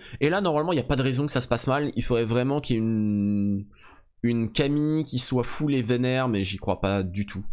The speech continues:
Mais pas du tout, du tout, du tout, du tout, du tout. Nous, tant qu'on a l'immunité, elle va pas trop nous embêter. Euh, le Fengan nous mettra pas de break def. Donc vous voyez, pour l'instant, elle se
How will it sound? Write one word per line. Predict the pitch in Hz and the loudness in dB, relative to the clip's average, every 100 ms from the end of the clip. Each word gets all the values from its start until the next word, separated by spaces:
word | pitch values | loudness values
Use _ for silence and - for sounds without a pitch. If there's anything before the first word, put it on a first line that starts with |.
| - - | -8 -8
Mais | - 95 | -6 -2
pas | 131 135 | -2 -2
du | 120 131 | -2 -2
tout, | 139 | 0
du | 139 123 | 0 0
tout, | 120 | -2
du | 110 | -2
tout, | 104 | -2
du | 104 101 | -4 -2
tout, | 104 | -2
du | 98 | -2
tout. | 101 113 - - _ _ _ _ _ | -2 -6 -8 -20 _ _ _ _ _
Nous, | 123 165 | 0 2
tant | 180 | 0
qu'on | 180 | 2
a | 160 | 2
l'immunité, | 147 151 151 151 127 156 156 - | 2 0 0 0 0 0 0 0
elle | |
va | 113 | 0
pas | 120 123 | 0 -2
trop | - 156 | -2 0
nous | 147 135 | 0 0
embêter. | 131 127 127 139 - - - - - - | 0 0 -2 -4 -6 -16 -20 -20 -12 -2
Euh, | 101 | 0
le | 104 131 | 0 0
Fengan | 139 143 143 | 0 0 0
nous | 147 135 | 0 0
mettra | 127 123 | 0 0
pas | 123 | -2
de | 113 | 0
break | 117 107 | 0 0
def. | 120 135 - - - - - - - | 0 -2 -4 -6 -8 -16 -16 -12 -6
Donc | 107 110 | -2 0
vous | |
voyez, | 123 135 | 0 0
pour | 131 117 | 0 -2
l'instant, | 113 139 - | 0 -2 0
elle | |
se | 101 | 0